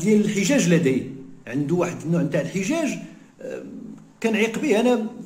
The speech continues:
شخصيا، ماشي هو هذاك. وإلا جات شي نهار وتلاقينا غادي ندويو أنا وياه في هذا الموضوع. ولكن لم يثبت أبدا أن السيد تجاوز الحدود ديالو، ما تهجم على حد، ما سب حد، ما عاير حد. كيقول الرأي ديالو بكل احترام.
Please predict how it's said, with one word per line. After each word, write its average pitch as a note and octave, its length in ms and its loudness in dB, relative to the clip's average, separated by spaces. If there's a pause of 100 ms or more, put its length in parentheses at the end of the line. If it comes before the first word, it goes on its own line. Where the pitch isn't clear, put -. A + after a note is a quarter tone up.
شخصيا، C#4 440 2
ماشي D4 360 2
هو B3 180 8
هذاك. C#3+ 400 2 (680)
وإلا A3+ 160 0
جات A3 260 2
شي G3 120 0
نهار G#3+ 160 6
وتلاقينا A#3 400 0
غادي C4 180 4
ندويو F3+ 400 4
أنا D3+ 240 0
وياه C#3 200 4
في B2+ 100 -4
هذا A#2+ 80 -2
الموضوع. A#2 400 -8 (800)
ولكن A3+ 720 2
لم B3 220 4
يثبت - 360 0
أبدا E3+ 480 0
أن G3+ 100 0
السيد A3 440 0
تجاوز F#3 320 2
الحدود F3 400 0
ديالو، G#3+ 360 0
ما G3+ 100 -2
تهجم G#3 380 -6
على C4 120 0
حد، F3+ 320 -6
ما D#3 60 -4
سب D3 220 -4
حد، G#3+ 180 -10
ما C4 100 -4
عاير C#4 180 -6
حد. G#3 160 -8 (480)
كيقول C3+ 260 -2
الرأي - 180 -2
ديالو A3+ 200 -4
بكل F#3 320 -6
احترام. A3+ 420 -6